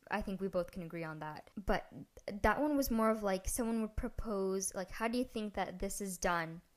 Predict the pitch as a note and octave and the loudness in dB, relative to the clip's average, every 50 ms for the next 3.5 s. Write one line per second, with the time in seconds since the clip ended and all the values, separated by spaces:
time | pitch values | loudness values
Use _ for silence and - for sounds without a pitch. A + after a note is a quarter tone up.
0 | _ _ - - _ _ A3 A3 G#3+ G#3+ A3 - - A#3+ A3 G3+ G3 A3 G#3 F#3+ | _ _ -20 -20 _ _ 0 2 2 2 2 0 0 0 0 2 2 0 0 0
1 | - - - A#3 A3 G#3 G3+ - - - - G#3+ G3 F3+ F3 F3+ - - F#3+ F3 | -2 -4 2 6 6 6 6 6 0 -6 -4 -4 -2 -2 -4 -6 -6 -8 -8 -8
2 | E3 E3 F3 E3+ E3+ - - _ _ _ _ - G3+ G3 - - - A#3+ A3+ - | -6 -4 -4 -4 -4 -6 -8 _ _ _ _ -2 0 0 0 0 0 -2 -2 -2
3 | - E3 D#3 F3 F#3+ - - - - | -2 -4 -4 -6 -10 -12 -14 -16 -16